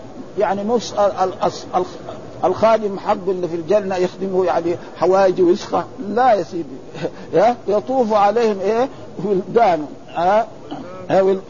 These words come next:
غلمان هنا. وفي، ها، في، ها، في، ها، في سورة كذلك: "ولدان". "يطوف عليهم غلمان لهم كأنهم لؤلؤ مكنون". يعني إيه؟ يعني، في غاية من الإيه؟ الحسن والجمال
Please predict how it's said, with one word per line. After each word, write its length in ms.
غلمان 440
هنا. 300
وفي، 420
ها، 240
في، 160
ها، 120
في، 120
ها، 280
في 160
سورة 380
كذلك: 400
"ولدان". 600
"يطوف 300
عليهم 440
غلمان 540
لهم 340
كأنهم 600
لؤلؤ 400
مكنون". 680
يعني 120
إيه؟ 280
يعني، 280
في 140
غاية 380
من 140
الإيه؟ 380
الحسن 440
والجمال 560